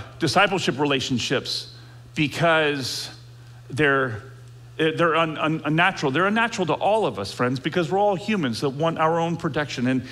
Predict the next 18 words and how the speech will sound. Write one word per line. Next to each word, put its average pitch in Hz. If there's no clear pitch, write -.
they're 165
unnatural. 208
They, 156
they 165
don't 196
know. 202
And, 123
and, 135
but 151
in 170
so 196
doing, 185
that 135
isolation 147
keeps -
the 160
deliverance, 131
the 127